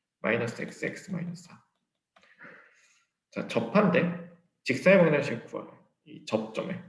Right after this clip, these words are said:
근데 요 점의 좌표가 영, 구라고 지금 문제에 써있지. 요 직선은 Y는 그냥 엠엑스 플러스 구라고 놓으면 되고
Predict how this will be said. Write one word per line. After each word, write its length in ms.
근데 320
요 120
점의 260
좌표가 840
영, 220
구라고 380
지금 240
문제에 280
써있지. 640
요 160
직선은 600
Y는 300
그냥 340
엠엑스 460
플러스 320
구라고 300
놓으면 340
되고 200